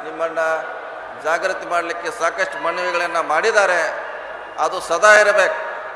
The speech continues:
ಬರುವಂಥ ಚುನಾವಣೆ ಬರ್ತಾ ಇದೆ, ಆ ಚುನಾವಣೆಯಲ್ಲಿ ನಮ್ಮನ್ನು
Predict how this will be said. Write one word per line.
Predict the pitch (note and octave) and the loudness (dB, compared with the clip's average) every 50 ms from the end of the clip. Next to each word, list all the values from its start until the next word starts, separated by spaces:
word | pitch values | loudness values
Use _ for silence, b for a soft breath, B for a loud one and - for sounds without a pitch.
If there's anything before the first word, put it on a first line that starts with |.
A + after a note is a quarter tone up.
| - - - - - - B2+ | -14 -14 -14 -16 -12 -8 -4
ಬರುವಂಥ | D3+ E3+ F3 F3+ F#3 F3+ - - F#3 F#3 F#3 F#3 F#3 F#3+ F3+ F3+ - - - - - - - - - - - - - A5 G#5+ - - - - - - - - - - - - - - - | -2 0 0 0 0 -2 -2 0 2 4 6 6 6 6 4 0 -2 -6 -10 -10 -10 -12 -12 -12 -12 -12 -12 -12 -12 -14 -14 -14 -14 -14 -14 -14 -12 -12 -12 -10 -10 -10 -8 -8 -8 -6
ಚುನಾವಣೆ | E3+ F3+ F#3+ G3 G3 G3 G3 F#3+ | -2 0 2 4 4 4 4 4
ಬರ್ತಾ | F3+ F#3 F#3 F#3+ G3+ A3+ G#3+ G#3+ | 4 4 2 4 6 8 8 8
ಇದೆ, | G#3 G3+ F#3+ E3 C#3 - - - - - - - - - - - - | 8 6 4 2 0 -2 -4 -6 -8 -10 -10 -12 -12 -14 -12 -8 -4
ಆ | C#3+ D#3 D#3 | -2 -2 -2
ಚುನಾವಣೆಯಲ್ಲಿ | D3+ - F3+ E3 F#3+ G3 G3 F#3+ G3+ G3+ G3+ | -4 -6 -4 -2 0 0 0 0 0 -2 0
ನಮ್ಮನ್ನು | G3+ G3+ G3 G3 G3+ G3 F#3+ G3 G3 | -2 -2 -2 -2 -2 -2 0 2 4